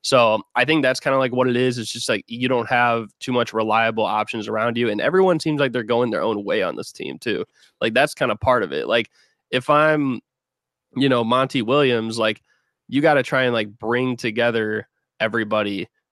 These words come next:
I mean, you're the highest paid coach in N B A history. Like, you gotta bring these guys together in some way, shape, or form, 'cause sometimes it looks like everyone's just kinda going out there, uh, for themselves. And it seems like,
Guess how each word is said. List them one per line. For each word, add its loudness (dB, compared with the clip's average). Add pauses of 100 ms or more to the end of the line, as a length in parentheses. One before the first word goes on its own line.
(100)
I 0
mean, 0
you're 0
the 2
highest -2
paid -4
coach -4
in -4
N -2
B -2
A 0
history. -4
Like, -6
you 0
gotta 2
bring -4
these -6
guys -4
together 0 (400)
in -2
some 0
way, 2
shape, -4
or -4
form, -2
'cause -6
sometimes -2
it -4
looks -4
like -2
everyone's 0
just -4
kinda 0
going 2
out -2
there, 0 (440)
uh, 2
for -6
themselves. 0
And -2
it -4
seems -2
like, 0